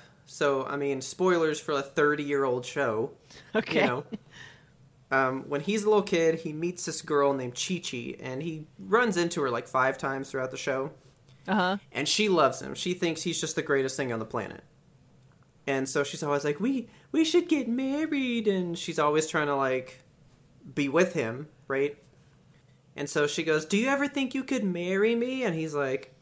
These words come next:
Speaker 1: "I mean, I guess," 'cause he doesn't know what that is. And so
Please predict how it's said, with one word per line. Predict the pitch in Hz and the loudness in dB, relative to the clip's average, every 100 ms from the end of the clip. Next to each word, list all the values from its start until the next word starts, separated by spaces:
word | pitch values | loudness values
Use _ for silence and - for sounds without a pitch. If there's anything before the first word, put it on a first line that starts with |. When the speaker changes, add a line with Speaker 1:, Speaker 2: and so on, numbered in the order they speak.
| _ _ _ | _ _ _
Speaker 1:
"I | 135 139 | 2 4
mean, | 165 160 | 6 4
I | 139 | 4
guess," | 127 131 208 220 214 220 - | 4 6 8 8 6 0 -8
'cause | - - | -10 -4
he | 147 | 0
doesn't | 226 190 | 2 2
know | 127 | 2
what | 127 127 | 2 2
that | 131 | 0
is. | 131 143 185 - - _ - | 2 0 -2 -8 -18 _ -6
And | 151 262 | 0 2
so | 160 147 143 143 | 4 4 4 2